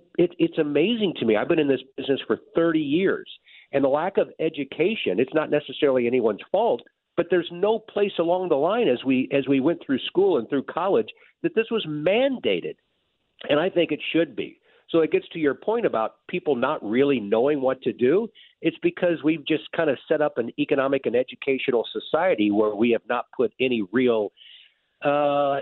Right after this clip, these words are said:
interest on it, I guess. We've not put it, um, i-, i-, any emphasis on it, and I think that needs to change.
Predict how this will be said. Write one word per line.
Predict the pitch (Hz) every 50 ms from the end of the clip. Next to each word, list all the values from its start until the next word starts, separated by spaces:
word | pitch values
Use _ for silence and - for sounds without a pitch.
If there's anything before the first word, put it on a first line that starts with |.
| -
interest | - 156 165 - - 208 196 - -
on | 190 202 202
it, | 202
I | 196 190 190
guess. | - 185 185 202 202 -
We've | - 143 131
not | 139 143 139 - _ -
put | 160 156 147 - -
it, | 139 143 143 - - 135
um, | 127 120 113 107 107 107 _ _ _ _ -
i-, | 131 131 -
i-, | 139 143 - -
any | 151 151 147 123 120
emphasis | 139 - - - 185 - - 180 165 - - -
on | 156 151 160
it, | 170 185 175 -
and | - 117 120
I | 135
think | 143 - 151 135 123 -
that | 117 107
needs | 104 110 104 90 -
to | -
change. | 110 - - 87 71 - -